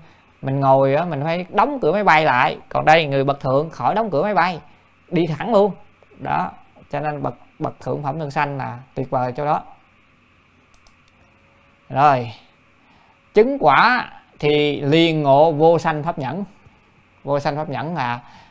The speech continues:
phải từ bát địa Bồ Tát trở lên, bát địa trở lên thì mới gọi là vô sanh pháp nhẫn. À, quý vị thấy thượng phẩm thượng sanh rất thù thắng.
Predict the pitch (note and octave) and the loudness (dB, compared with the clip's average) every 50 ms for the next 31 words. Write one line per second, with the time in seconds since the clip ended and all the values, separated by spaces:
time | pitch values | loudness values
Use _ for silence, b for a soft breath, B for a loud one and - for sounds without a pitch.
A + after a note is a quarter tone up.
0 | B B - A#2+ C3+ E3 F#3 F#3+ G3 - - - _ _ _ _ _ _ _ _ | B B 0 2 2 2 2 0 -6 -12 -20 -20 _ _ _ _ _ _ _ _
1 | - C3+ B2+ C3+ C3 C3 C3 - - F#3 G#3 A#3 C4 C4 - C#3+ B2+ B2+ C#3 D3+ | -8 -4 -4 -2 -2 -4 -6 -8 -2 2 2 2 2 2 -2 -4 -2 0 0 0
2 | C#3 B2+ B2+ - D#3 D#3 - - C#3+ C#3 C#3+ C#3+ C#3+ C3+ B2 - - - _ _ | 0 -2 0 0 0 0 0 -2 -2 2 4 4 4 2 0 -8 -16 -20 _ _
3 | _ _ _ _ _ _ _ _ _ _ - D#3+ E3+ F3+ - - - B2 A#2 B2 | _ _ _ _ _ _ _ _ _ _ -2 2 2 2 2 0 -8 -8 -4 -4
4 | C3 C3+ C3+ - - - - _ _ _ _ _ _ _ _ _ _ _ _ - | -2 -4 -4 -6 -10 -20 -20 _ _ _ _ _ _ _ _ _ _ _ _ -14
5 | - C3 C3+ D3 C#3+ C#3 C3 C3 B2 B2 A#2+ C3+ D3 C#3 B2+ B2 A#2+ B2+ B2 B2 | -8 -6 -4 0 0 0 -2 -2 -8 -10 -8 -8 -8 -6 -6 -6 -6 -6 -6 -4
6 | C3 C#3+ D#3 D3+ C#3 - C#3+ C3+ B2+ A#2+ B2 D3 - C3 G#2+ A#2+ C3+ - _ _ | 0 0 0 0 0 -4 -8 -8 -8 -10 -12 -14 -14 -14 -14 -14 -16 -18 _ _
7 | _ _ _ _ _ _ _ _ _ _ _ _ _ _ _ _ - C#3 C3 B2+ | _ _ _ _ _ _ _ _ _ _ _ _ _ _ _ _ -10 -6 -6 -6
8 | A#2+ C3 C3+ C3+ B2+ B2 C3 C#3 D#3 D#3 - - - b b b b b _ - | -6 -6 -6 -6 -4 -2 -2 -2 -2 -2 -6 -18 -20 b b b b b _ -2
9 | D3+ D3 D#3 D#3 - C#3+ A#2+ F3 D#3+ C#3 C3 A#2+ - C3+ B2+ A2+ A2+ A2 D3 F#3 | 0 2 2 0 -2 -6 -8 -8 -8 -8 -8 -4 -4 -4 -4 -4 -6 -2 -2 -2
10 | F#3 - - C#3 A#2+ A#2 - C3 C3 D3 | -2 -2 -12 -12 -12 -12 -10 -12 -12 -12